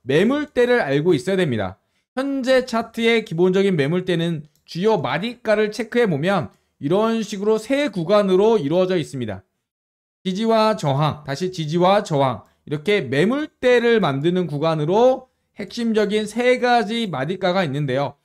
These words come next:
단타 관점이라면 B 시나리오로 대응하시면 되고, 대략적으로 얼마예요? 만 칠천 원부터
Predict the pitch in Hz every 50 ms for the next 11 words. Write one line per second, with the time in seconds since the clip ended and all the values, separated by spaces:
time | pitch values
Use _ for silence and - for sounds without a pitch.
0 | _ _ _ _ _ - 170 190 226 247 - _ - 262 254 254 262 247 220 202
1 | 175 175 160 147 - 208 202 196 196 190 170 143 135 127 123 147 156 147 113 -
2 | _ _ _ _ - 190 220 240 262 247 233 - 226 214 220 208 202 202 202 196
3 | 190 185 190 202 208 214 214 - 160 151 160 160 156 147 160 185 185 170 120 104
4 | 92 107 107 123 131 110 95 _ _ _ _ _ _ _ - 165 196 220 233 233
5 | 233 - - 226 214 208 208 214 220 214 175 151 151 165 180 175 160 160 175 196
6 | 233 - _ _ _ _ _ _ _ _ _ _ _ _ _ _ _ _ _ -
7 | _ _ _ _ - 131 135 135 170 214 240 254 262 262 247 - - - - 269
8 | 262 269 262 - - - 247 233 226 226 226 220 208 190 185 185 - - 208 196
9 | 175 147 - _